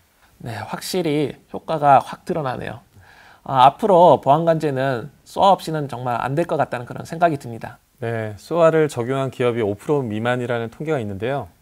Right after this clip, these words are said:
Speaker 2: 많은 기업들이 관심을 가지고 있는 추세라 앞으로 더욱 기대되는 솔루션이라고 할 수 있겠습니다.
Speaker 1: 네, 정말 그렇게 될 것 같네요. 네, 지금까지 에스디에스 보안관제 서비스가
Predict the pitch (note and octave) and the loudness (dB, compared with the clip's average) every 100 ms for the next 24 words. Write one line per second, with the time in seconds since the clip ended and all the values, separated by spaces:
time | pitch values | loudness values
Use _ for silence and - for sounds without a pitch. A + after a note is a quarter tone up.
0 | - _ _ _ - A#2+ D3+ D#3+ E3+ D3 | -20 _ _ _ 2 4 4 4 2 2
1 | D#3 D#3 D3 A#2+ A2+ D3 C3 B2+ B2+ A#2+ | 0 0 -2 -4 -4 -4 -2 -2 -2 -6
2 | A2+ - - A2 G#2 G2+ - A#2 G#2+ F#2+ | -8 -10 -6 -2 0 -2 -2 -4 -4 -8
3 | _ _ _ - C3 C3+ - B2+ D3+ C#3+ | _ _ _ 0 2 2 0 0 2 2
4 | C#3+ C3+ E3 E3 E3 C#3+ C3 A#2+ C3 - | 0 -2 -2 -2 -2 0 0 0 -6 -8
5 | - G2+ G#2 F#2 F#2+ - A#2+ A2+ A2 - | -12 -12 -12 -16 -20 -14 -12 -10 -14 -12
6 | C#3 C#3+ C#3 C3 C3+ C#3 D3 A2 B2+ A2 | -6 2 4 4 -2 -6 -4 -4 -6 -8
7 | A#2+ A2 A#2 _ _ - - - - - | -10 -12 -12 _ _ -20 -20 -20 -18 -4
8 | C#3+ C3+ E3+ F#3 F#3 F#3+ C3+ C3+ - G3+ | -2 0 0 4 4 6 4 2 0 -2
9 | G3+ G3 C3 C#3 E3 E3 E3 G3 G3 A3 | -2 -4 0 0 0 -2 -2 -2 -4 -4
10 | - D#3 C3 B2+ A#2 | -10 2 4 4 2